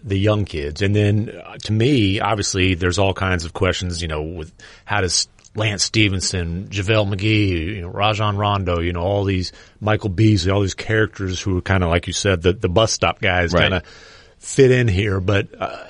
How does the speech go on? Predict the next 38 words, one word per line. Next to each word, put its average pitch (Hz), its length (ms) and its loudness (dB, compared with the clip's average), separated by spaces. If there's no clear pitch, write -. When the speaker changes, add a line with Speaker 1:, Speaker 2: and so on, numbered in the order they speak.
Speaker 1:
what's 127 240 -2
gonna 131 160 2
be 107 180 2
really 131 420 4
fascinating 117 600 -2
to 98 60 -4
me 110 380 4
is 87 300 0
how 156 440 0
do 117 680 2
the 104 100 -4
guys 113 480 0
who 104 260 4
are 98 80 2
kind 113 220 -2
of 95 80 -4
the, 92 140 0
the 98 160 -4
young 104 300 0
core 113 680 4
the 101 80 -6
Lakers 104 380 0
were 92 80 -2
sort 104 260 0
of 82 160 -6
building 117 360 6
around 80 460 0
fit - 500 2
with 101 180 -2
LeBron, 82 600 -2
and 104 180 2
will 131 180 8
it 107 180 0
be 160 260 6
a 123 60 6
long-term 90 560 0
fit, 104 320 0
or 120 480 4